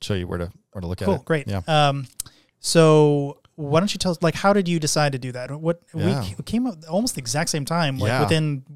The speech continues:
Speaker 2: weeks of each other. So
Speaker 1: Yeah, it's a great story.
Speaker 2: Yeah.
Speaker 1: Um, it's not, not overly exciting. I mean, we talked about Hitmen and we, you know, it's,
Speaker 2: Mm-hmm.
Speaker 1: the podcast story's good.
Speaker 2: Yep.
Speaker 1: Um, I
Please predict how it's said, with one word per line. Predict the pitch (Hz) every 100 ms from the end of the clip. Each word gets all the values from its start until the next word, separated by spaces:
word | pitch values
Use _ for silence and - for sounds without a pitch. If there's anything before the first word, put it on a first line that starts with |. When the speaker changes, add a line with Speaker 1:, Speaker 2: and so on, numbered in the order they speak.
| 139
Speaker 2:
weeks | 165 139 - -
of | 147
each | 131 131
other. | 127 123
So | - 139
Speaker 1:
Yeah, | 113 123
it's | 101
a | 107
great | 101 113 123
story. | - 104 107 95
Speaker 2:
Yeah. | 147 117 98 98
Speaker 1:
Um, | 98 98 -
it's | -
not, | 120 85
not | 113 92
overly | 98 92 90
exciting. | 90 104 95 113
I |
mean, | 90
we | 92
talked | 98 90 101
about | 104 90
Hitmen | 87 95 87 90
and | 87
we, | 87 -
you | 107
know, | 190 233
it's, | 156
Speaker 2:
Mm-hmm. | 113 - -
Speaker 1:
the | 247
podcast | 135 110 90
story's | - 85
good. | - - -
Speaker 2:
Yep. | 196 - - _
Speaker 1:
Um, | 120 110 113 113 110 107 - _ _ _ _ - _ _ _ 120
I | 120 135 143 143 131